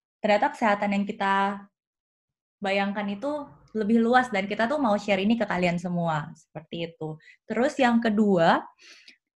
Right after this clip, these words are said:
kita itu juga kepingin, eh, membahas isu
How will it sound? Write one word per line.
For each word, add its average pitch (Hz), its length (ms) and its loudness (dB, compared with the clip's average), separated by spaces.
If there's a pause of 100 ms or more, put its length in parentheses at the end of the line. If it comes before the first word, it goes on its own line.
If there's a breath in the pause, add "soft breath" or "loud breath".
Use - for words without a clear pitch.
(460)
kita 233 560 2
itu 247 560 2
juga 226 320 4
kepingin, 226 880 4
eh, 208 240 -2
membahas 208 560 0
isu 247 560 -6